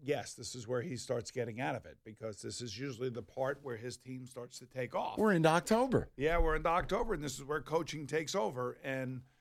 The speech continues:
Speaker 1: look, I know he has an impetuous o-, owner. I know that that owner keeps talking about the Super Bowl and has talked about the Super Bowl the last five years. Um, and every owner kind of feels the same way. But, uh, the one thing I do know is that there's an enormous amount of respect for him as a head coach, and I know that he and the G M, Chris Ballard,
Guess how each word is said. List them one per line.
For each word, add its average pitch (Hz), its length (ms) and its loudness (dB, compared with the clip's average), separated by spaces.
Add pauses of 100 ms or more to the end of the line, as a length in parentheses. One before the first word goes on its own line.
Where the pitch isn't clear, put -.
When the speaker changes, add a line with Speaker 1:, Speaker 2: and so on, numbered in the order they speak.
(220)
Speaker 1:
look, 156 140 2
I 139 120 2
know 196 120 -2
he 170 80 2
has 139 160 0
an 131 80 -4
impetuous 127 560 -4
o-, 117 260 -8
owner. 127 360 -4 (180)
I 147 60 -8
know 139 160 -2
that 135 180 -2
that 135 220 -6
owner 131 300 -6
keeps 143 280 -10
talking 135 380 -10
about 123 240 -6
the 135 80 -20
Super 123 260 -14
Bowl 117 260 -6
and 123 100 -6
has 135 220 -4
talked 120 280 -10
about 123 200 -10
the 117 60 -20
Super 127 220 -14
Bowl 120 160 -6
the 110 160 -14
last 120 260 -6
five 117 260 -6
years. 113 380 -8 (460)
Um, 117 320 -4 (100)
and 160 100 -8
every 185 240 -2
owner 127 220 -4
kind 127 240 -10
of 107 60 -14
feels 131 320 -6
the 123 80 -12
same 135 280 -4
way. 180 300 -6 (420)
But, 117 220 -2 (100)
uh, 117 280 -2
the 120 100 -10
one 170 160 -2
thing 160 140 -6
I 131 100 -2
do 139 180 -8
know 135 220 -2
is 120 120 -6
that 117 120 -8
there's 110 240 -12
an 110 340 -10
enormous 139 460 -10
amount 123 220 -8
of 110 80 -12
respect 127 400 -6
for 117 80 -10
him 131 160 -10
as 120 100 -14
a 110 60 -14
head 139 240 -6
coach, 143 360 -4
and 120 120 -16
I 113 80 -12
know 123 160 -6
that 113 160 -8
he 123 180 -8
and 127 140 -6
the 117 60 -12
G 123 220 -8
M, 120 160 -10
Chris 117 220 -14
Ballard, 117 460 -4